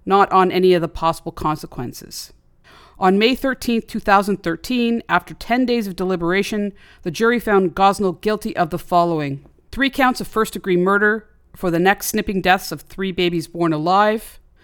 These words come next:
one count of involuntary manslaughter for the death of Karna Maya Mongar, twenty-one felony counts of illegal abortions beyond the twenty-four week limit,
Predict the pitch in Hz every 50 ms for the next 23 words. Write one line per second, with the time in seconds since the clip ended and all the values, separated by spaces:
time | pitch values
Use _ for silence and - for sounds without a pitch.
0 | - - - - - 170 190 220 233 233 - - 233 226 233 240 - 190 165 170
1 | 165 151 180 180 185 190 185 180 170 180 170 165 165 165 170 180 196 185 - 208
2 | 208 202 208 202 - - 175 160 156 143 - 180 175 180 - - 170 - - -
3 | 185 190 180 170 170 165 160 160 151 151 156 165 175 190 196 214 226 240 247 _
4 | _ _ _ - - - 247 254 262 262 254 247 226 - - 226 220 220 226 220
5 | 220 208 - 208 208 208 214 - - - - - - - - 170 165 165 175 196
6 | 208 202 202 185 170 143 175 180 185 185 - - 185 170 - - 165 165 175 180
7 | 185 185 175 156 - - - 180 185 180 180 - 185 180 170 165 170 165 165 -
8 | 160 156 170 202 208 - - - -